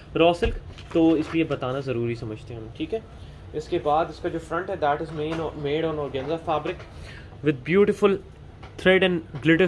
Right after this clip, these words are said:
sequin embroidery details, और इसमें cross stitch style embroidery हुई हुई है, आप देख सकते हैं, it's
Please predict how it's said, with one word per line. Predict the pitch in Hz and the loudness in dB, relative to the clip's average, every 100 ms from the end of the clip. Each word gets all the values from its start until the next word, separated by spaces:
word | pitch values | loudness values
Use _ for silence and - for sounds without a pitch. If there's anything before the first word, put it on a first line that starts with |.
| - | 4
sequin | 165 165 156 | 0 2 2
embroidery | 143 143 131 135 131 | 2 2 2 -2 0
details, | 151 185 175 | 0 2 2
और | 151 | 0
इसमें | 147 147 | -4 -6
cross | 165 180 | -4 -4
stitch | 180 - 170 | -6 -6 -6
style | 156 - 143 | -6 0 0
embroidery | 143 127 127 135 | 0 -2 -4 0
हुई | 151 143 | 0 0
हुई | 156 | -2
है, | 170 - - - - 120 | -6 -12 -18 -20 -14 -10
आप | 123 | -8
देख | - 135 | -6 -8
सकते | - - | -10 -8
हैं, | 165 | -8
it's | - | -10